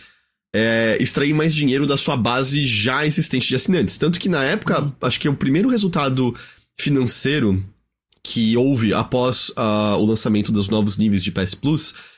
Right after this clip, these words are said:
Speaker 1: a gente tinha o dado de que eu acho que o número de assinantes tinha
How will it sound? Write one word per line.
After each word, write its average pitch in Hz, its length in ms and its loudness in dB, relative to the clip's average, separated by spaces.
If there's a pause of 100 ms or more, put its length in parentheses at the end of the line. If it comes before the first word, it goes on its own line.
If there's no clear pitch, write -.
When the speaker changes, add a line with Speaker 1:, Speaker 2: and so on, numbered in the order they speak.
(300)
Speaker 1:
a 131 80 0
gente 143 200 0
tinha 180 140 0
o 165 60 0
dado 131 300 0
de 131 140 -2
que 117 400 0 (640)
eu 127 120 2
acho 151 140 0
que 165 100 0
o 165 40 4
número 156 260 2
de 165 80 2
assinantes 139 500 0
tinha 147 440 0